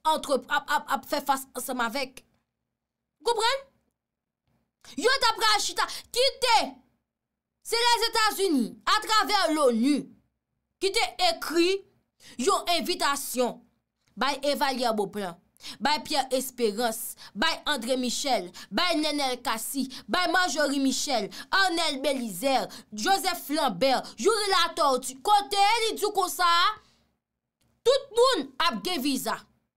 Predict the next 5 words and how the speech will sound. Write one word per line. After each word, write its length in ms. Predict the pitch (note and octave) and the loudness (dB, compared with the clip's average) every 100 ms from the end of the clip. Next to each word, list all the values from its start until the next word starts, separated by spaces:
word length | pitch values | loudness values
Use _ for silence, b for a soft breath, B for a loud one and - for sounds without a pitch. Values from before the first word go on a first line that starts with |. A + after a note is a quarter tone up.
| _ _ _ _ _ _ _ _ - | _ _ _ _ _ _ _ _ 0
Tout 220 | D#5+ D#5+ | 0 2
moun 240 | C5+ B4 B4 | 2 2 2
nèt 260 | C5+ B4 - G4+ | 0 -2 -2 -2
an 100 | F4 | 0
jeneral 600 | F#4 D#4 D4 E4 G4+ | -2 -2 2 2 0